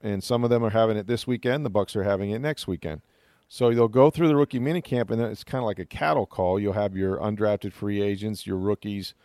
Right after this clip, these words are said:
you know, what is, like, six or seven guys, and you're essentially creating, you know,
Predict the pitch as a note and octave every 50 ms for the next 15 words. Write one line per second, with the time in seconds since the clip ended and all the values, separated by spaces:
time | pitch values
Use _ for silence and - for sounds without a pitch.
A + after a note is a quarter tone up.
0 | _ _ _ _ _ _ - - F2+ F2+ F2+ F2 F#2 F2+ E2+ D#2+ F2+ - - -
1 | - G#2 - - - - - G#2 G2+ F#2+ G2 F2+ F2 F#2 E2+ E2+ F2 F2+ F#2+ G2
2 | F2+ - - - _ _ _ _ _ _ _ - - - F#2+ F#2+ F#2+ F#2+ F2+ -
3 | - A2+ A2+ - - F#2+ F2+ - - G#2 G2 G2 G2 G2 G2 G2 F#2+ F#2 F#2 G#2
4 | - - G#2 G2 F2 E2 E2 E2+ F2